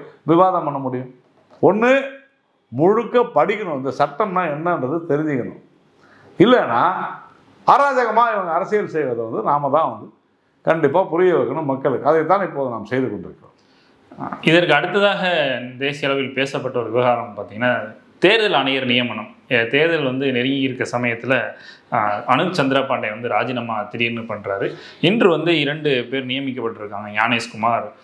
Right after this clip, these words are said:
Speaker 2: சுக்பீந்தர் சிங் ச-, சாந்துன்னு. அந்த நியமனம் குழுவில் இடம்பெற்றிருந்த எதிர்க்கட்சி தலைவர், ஆ, காங்கிரஸ் எதிர்க்கட்சி தலைவரே இதை வந்து விமர்சிச்சிருக்காரு.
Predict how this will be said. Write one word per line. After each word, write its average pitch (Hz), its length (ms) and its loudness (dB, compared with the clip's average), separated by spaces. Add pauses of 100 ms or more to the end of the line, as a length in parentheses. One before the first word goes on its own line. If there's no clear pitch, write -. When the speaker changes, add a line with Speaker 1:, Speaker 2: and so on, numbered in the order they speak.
(140)
Speaker 2:
சுக்பீந்தர் 127 420 0
சிங் 113 280 -6
ச-, - 400 -6
சாந்துன்னு. 107 380 -4 (320)
அந்த 113 480 2
நியமனம் 185 540 2
குழுவில் 160 340 0
இடம்பெற்றிருந்த 151 720 -2 (360)
எதிர்க்கட்சி 156 420 0
தலைவர், 135 540 -2 (340)
ஆ, 104 180 -4
காங்கிரஸ் 143 400 0
எதிர்க்கட்சி 135 260 0
தலைவரே 135 240 2
இதை 143 120 0
வந்து 131 160 -2
விமர்சிச்சிருக்காரு. 131 720 -2